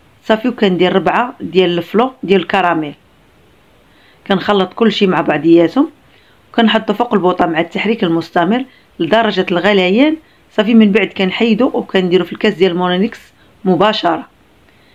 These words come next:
كنزيد عليه كاس ديال دانون مسوس، وكنزيد عليه خمسة القطع حتى ستة ديال الفرماج و اثناش قطعه ديال البسكوي. كنميكسي كلشي، من بعد كنخويه فوق الخليط الاول بحال هكا،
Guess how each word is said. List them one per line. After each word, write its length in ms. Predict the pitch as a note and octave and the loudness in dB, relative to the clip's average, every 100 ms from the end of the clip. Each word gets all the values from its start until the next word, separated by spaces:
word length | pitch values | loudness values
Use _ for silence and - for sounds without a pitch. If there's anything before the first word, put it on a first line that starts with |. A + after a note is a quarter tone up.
| _ - | _ -4
كنزيد 340 | A3 F#3 G3+ | -2 0 0
عليه 280 | E3+ F3 E3 | 0 0 -2
كاس 160 | - F#3+ | -2 -2
ديال 280 | D#3 F#3 E3 | 0 0 0
دانون 340 | F3+ E3 E3 | -2 0 -4
مسوس، 540 | E3 - A3+ C#4 - _ _ _ _ - | -6 -2 2 2 0 _ _ _ _ 0
وكنزيد 340 | G3 F#3+ F3+ | 2 2 2
عليه 320 | E3 F3 D#3+ | 2 2 0
خمسة 340 | - G3+ F#3+ G3 | -2 -4 -2 -4
القطع 420 | - G3 F#3 F3+ | -2 -4 -2 -4
حتى 200 | - A#3 | -2 -4
ستة 320 | - - - - _ _ _ - | -4 -8 -8 -8 _ _ _ -4
ديال 440 | E3+ G3 F3+ E3+ | 2 4 4 4
الفرماج 840 | E3 E3 D#3 G#3+ G3+ F#3+ C#4 C#4 - _ _ _ - | 2 0 -2 -2 0 2 0 -2 -12 _ _ _ -2
و 220 | G3+ F#3+ | 2 2
اثناش 340 | F#3+ A3 A3+ | 0 0 0
قطعه 520 | A3 - F#3+ E3+ B3+ E4 _ _ _ _ | -4 -2 -2 0 -2 -4 _ _ _ _
ديال 160 | F#3 - | -6 -2
البسكوي. 460 | F#3 G3 - D#3+ | -2 -4 -6 -8
كنميكسي 600 | D#3+ G3+ F#3 G#3+ G#3 - F#3+ | -4 -2 2 2 0 -4 -4
كلشي، 540 | - A#3 F3+ B3 C4+ | 0 0 0 0 0
من 220 | G3 F#3 | 2 0
بعد 160 | F3+ F#3+ | 0 -2
كنخويه 680 | - F3+ D#3+ - F#3 B3+ B3+ - _ _ _ _ | -4 -6 -4 -2 2 2 0 -8 _ _ _ _
فوق 260 | G#3+ G#3 F#3 | -6 -6 -8
الخليط 440 | - F3 E3 E3+ | -4 -2 -2 0
الاول 300 | E3 D#3 D#3+ | 2 2 0
بحال 220 | - F#3+ | 0 -4
هكا، 320 | F3+ - A#3 | -4 -6 -6